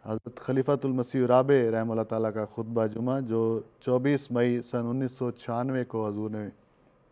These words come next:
इरशाद फरमाया, इस खुतबा जुमा के आगाज़ में हजूर ने किस मजलिस के सालाना इज्तिमा का जिक्र फरमाया है?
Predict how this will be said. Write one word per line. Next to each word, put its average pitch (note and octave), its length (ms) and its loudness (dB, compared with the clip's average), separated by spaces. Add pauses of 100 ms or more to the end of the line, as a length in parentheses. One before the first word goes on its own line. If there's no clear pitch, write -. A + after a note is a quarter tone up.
(180)
इरशाद A2 280 0
फरमाया, A2 420 -2 (720)
इस E3 220 2
खुतबा D3+ 400 6
जुमा D3+ 340 6
के D#3+ 140 2
आगाज़ B2+ 560 10
में G#2+ 240 0 (920)
हजूर C3 340 2
ने D#3 180 4
किस F#3 460 0
मजलिस C#3+ 400 2
के D3+ 220 2
सालाना C3+ 640 4
इज्तिमा B2+ 520 2
का B2 240 0
जिक्र A#2 280 0
फरमाया G2 400 -4
है? E2 180 -14